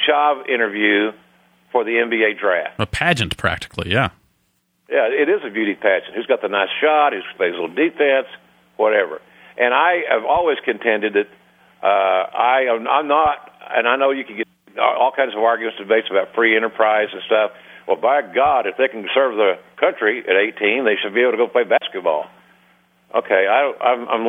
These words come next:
Speaker 1: you're losing me somewhere along that
Speaker 2: <laughs>
Speaker 1: equation. Some, some, like, nineteen or twenty-year-olds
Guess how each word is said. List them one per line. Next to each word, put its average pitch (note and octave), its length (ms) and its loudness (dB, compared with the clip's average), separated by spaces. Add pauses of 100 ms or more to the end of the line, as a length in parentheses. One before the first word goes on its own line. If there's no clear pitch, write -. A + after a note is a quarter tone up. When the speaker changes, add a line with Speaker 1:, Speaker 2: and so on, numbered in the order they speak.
Speaker 1:
you're B2+ 140 0
losing C3+ 260 0
me F#2 160 -2
somewhere G#2 280 2
along F#2 160 0
that F#2 240 -6
Speaker 2:
<laughs> - 0 -
Speaker 1:
equation. F2+ 500 -4 (140)
Some, F#3 920 0 (640)
some, G#3 160 0
like, F3+ 220 -2
nineteen F#3 400 -2
or E3 60 -2
twenty-year-olds C3+ 580 0